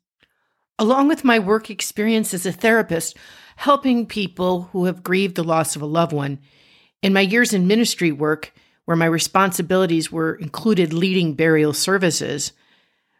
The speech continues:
I come to you today with personal experience. My mother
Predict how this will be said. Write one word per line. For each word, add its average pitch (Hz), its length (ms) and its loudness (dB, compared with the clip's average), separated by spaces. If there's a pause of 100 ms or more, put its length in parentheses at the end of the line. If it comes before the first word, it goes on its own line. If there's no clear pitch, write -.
I 202 100 -2
come 262 300 2
to 254 160 -2
you 233 100 2
today 185 580 0
with 180 200 -8
personal 175 420 -2
experience. 143 840 -6 (840)
My 175 180 0
mother 180 540 2